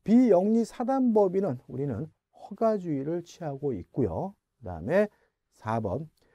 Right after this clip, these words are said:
재단법인 설립행위는 단독행위고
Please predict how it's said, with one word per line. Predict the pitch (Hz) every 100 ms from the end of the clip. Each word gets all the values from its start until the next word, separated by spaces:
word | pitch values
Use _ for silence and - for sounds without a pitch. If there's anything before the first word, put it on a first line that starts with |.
| _ _
재단법인 | - 123 165 170 175 196
설립행위는 | 190 226 214 208 180 165 185 214 202 _ _ _
단독행위고 | - 120 151 170 190 180 _ _ 160 165 143 113 139